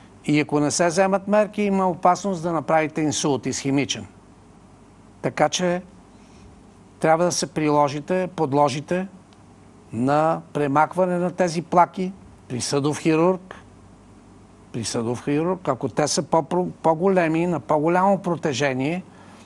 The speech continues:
тогава ще трябва да се премахнат с отворена операция. Поставянето на стент няма да свърши работа, но това ще го каже съдовия хирург, като ви прегледа.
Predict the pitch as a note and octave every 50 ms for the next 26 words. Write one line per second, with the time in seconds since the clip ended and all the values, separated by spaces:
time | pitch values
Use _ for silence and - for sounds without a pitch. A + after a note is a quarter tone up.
0 | - - - B2+ B2+ C3+ C#3+ D3 D#3 E3+ - F3 C#3+ - D#3 D#3+ D3+ E3 E3+ D#3
1 | D#3 C#3+ - E3+ D3+ - - C#3+ C#3 C#3+ D3+ D3+ - F#3 E3 - - C#3+ - -
2 | C#3+ - - D#3 E3 E3+ E3 D#3 D#3 C#3+ A#2+ - C3+ B2+ B2 A#2 A2 - - A2
3 | - - - - - - - - - - - - - - - - - - - -
4 | - - - - - - - - - D#3 - - - D#3 E3 F3+ F3+ F3 E3 -
5 | E3+ D#3+ D3 - - F3+ F3 E3+ E3+ - E3 D#3+ E3+ E3 D3 C3+ - D3 C3 A2+
6 | - B2 A2+ G#2 G#2+ G#2 - - - - - - - - - - C#3 C#3+ B2 -
7 | F3+ F3 - - - D#3 C#3+ C3 B2 - E3 D3+ C#3 C#3+ - - D#3 C3+ C3 B2+
8 | B2+ B2 A2 - - A#2+ A2+ A2+ A2+ G#2 - - - - - - - - - -
9 | - C3+ - - C3 C3 B2+ A#2+ - C3+ B2 B2+ C#3+ C#3 B2+ A2 G2